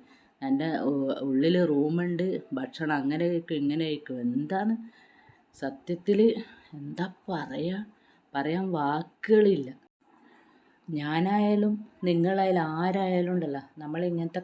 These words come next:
കാര്യങ്ങൾ ചെയ്യുമ്പോൾ നമ്മളും നാളെ ഒരു അച്ഛനും അമ്മയും ഒക്കെ ആവുമെന്ന് എല്ലാവരും കണക്കിലെടുക്കണം. കാരണം നമ്മൾ ഇന്ന് ചെയ്തതാണ് നമുക്ക് നാളെ കിട്ടുക. അതുകൊണ്ടുണ്ടല്ലോ ഈ ഭൂമിയിൽ ജീവിക്കുന്നവർ, ഏ,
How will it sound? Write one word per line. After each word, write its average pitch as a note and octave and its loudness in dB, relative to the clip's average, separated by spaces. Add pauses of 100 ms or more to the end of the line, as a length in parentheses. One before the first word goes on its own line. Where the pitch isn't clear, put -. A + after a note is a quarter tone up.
കാര്യങ്ങൾ F3+ -2
ചെയ്യുമ്പോൾ F3+ -6
നമ്മളും F3+ -4
നാളെ F3 -4
ഒരു F3+ -4 (400)
അച്ഛനും E3+ -2
അമ്മയും E3+ -2
ഒക്കെ - -10
ആവുമെന്ന് D#3+ -4
എല്ലാവരും F3 -2
കണക്കിലെടുക്കണം. D3+ -6 (540)
കാരണം F3+ 0
നമ്മൾ F3+ 2
ഇന്ന് F#3+ 2
ചെയ്തതാണ് F#3 0
നമുക്ക് E3+ -2
നാളെ D3+ -4
കിട്ടുക. B2+ -12 (400)
അതുകൊണ്ടുണ്ടല്ലോ E3 -2
ഈ E3+ 2
ഭൂമിയിൽ F3+ 0
ജീവിക്കുന്നവർ, F3+ 0 (420)
ഏ, D#3+ 0